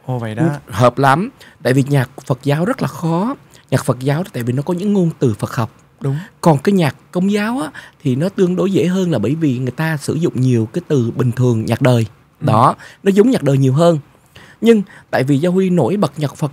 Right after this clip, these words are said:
Speaker 2: quá, thì Gia Huy, nếu mà Son làm một cái chương trình mà Son mời Gia Huy hát một bài nhạc Công giáo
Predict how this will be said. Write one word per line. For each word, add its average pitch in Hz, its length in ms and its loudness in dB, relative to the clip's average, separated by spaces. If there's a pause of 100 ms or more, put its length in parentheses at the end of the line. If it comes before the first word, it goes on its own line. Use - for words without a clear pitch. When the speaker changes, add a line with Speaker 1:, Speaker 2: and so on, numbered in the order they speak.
Speaker 2:
quá, 233 340 -2 (460)
thì 151 80 4
Gia 170 140 2
Huy, 190 260 2
nếu 226 300 6
mà 269 100 0
Son 220 340 -2
làm 156 280 0
một 117 100 -2
cái 220 120 -6
chương 190 140 -4
trình 139 240 -2
mà 123 60 -2
Son 180 260 -2
mời 143 180 4
Gia 156 120 -2
Huy 175 140 -2
hát 202 200 -10
một 143 260 0
bài 139 180 -4
nhạc 127 160 -8
Công 180 180 -8
giáo 180 140 -8